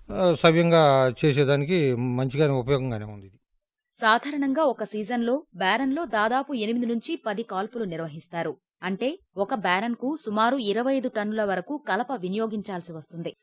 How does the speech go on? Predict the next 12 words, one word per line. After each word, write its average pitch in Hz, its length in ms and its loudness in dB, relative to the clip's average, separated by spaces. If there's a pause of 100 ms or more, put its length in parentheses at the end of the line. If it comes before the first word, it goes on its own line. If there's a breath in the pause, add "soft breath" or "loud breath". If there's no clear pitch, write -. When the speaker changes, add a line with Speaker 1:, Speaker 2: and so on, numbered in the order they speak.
(160)
Speaker 2:
దీంతో 202 300 -2
ప్రకాశం 269 500 -4
జిల్లాలో 240 480 0 (120)
ఎక్కువ 269 340 -4
శాతం 247 320 -6
రైతులు 202 460 -4 (100)
ఈ 202 100 0
రూఫ్ 233 280 0
ఇన్సులేషన్కు 214 800 -6
ఆసక్తి 180 400 -8 (100)
చూపుతున్నారు. 160 500 -8 (320)
దీనికోసం 185 460 -4